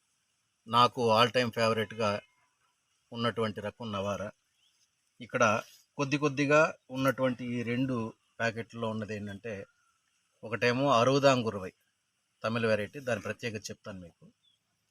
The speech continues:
మరొకటి కుళ్ళాకర్. కుళ్ళాకర్ అందరికీ తెలుసు. ఆ, ఇవి రెండు ఎరుపు రంగు ఉన్నటువంటివే,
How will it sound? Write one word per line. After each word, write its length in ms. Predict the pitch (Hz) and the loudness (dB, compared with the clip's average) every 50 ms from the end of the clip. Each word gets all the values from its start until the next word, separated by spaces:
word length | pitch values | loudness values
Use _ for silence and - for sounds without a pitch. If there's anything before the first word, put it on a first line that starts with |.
| _ _ _ _ _ _ - - | _ _ _ _ _ _ -8 -2
మరొకటి 600 | 120 123 131 127 127 131 - 147 113 110 113 - _ _ _ _ _ _ _ | 2 4 4 4 2 0 -4 -2 -2 -2 -4 -6 _ _ _ _ _ _ _
కుళ్ళాకర్. 440 | - 127 123 123 120 110 - 107 95 | -6 0 4 4 4 4 2 -4 -16
కుళ్ళాకర్ 640 | - _ _ _ _ - 123 123 127 135 131 131 127 | -18 _ _ _ _ -8 -2 2 2 2 4 4 2
అందరికీ 260 | 120 120 131 127 117 | 2 2 0 -2 -4
తెలుసు. 320 | - - 107 104 - - - - _ - - - - - - _ _ _ _ - - - - _ _ - - _ _ _ _ - - | -8 -8 -6 -4 0 0 0 -2 _ -18 -20 -20 -20 -20 -20 _ _ _ _ -20 -20 -20 -20 _ _ -20 -20 _ _ _ _ -6 -4
ఆ, 120 | 117 113 | -4 -4
ఇవి 200 | 110 120 117 123 | -2 -2 -4 0
రెండు 300 | 135 139 147 151 160 160 | 0 0 2 2 2 2
ఎరుపు 320 | 139 131 139 139 139 - | 2 2 2 0 0 0
రంగు 160 | 147 139 135 131 | 0 0 2 2
ఉన్నటువంటివే, 680 | 123 120 113 - 117 110 104 - 107 117 131 151 | 2 0 -2 -2 -4 -8 -8 -8 -8 -8 -8 -8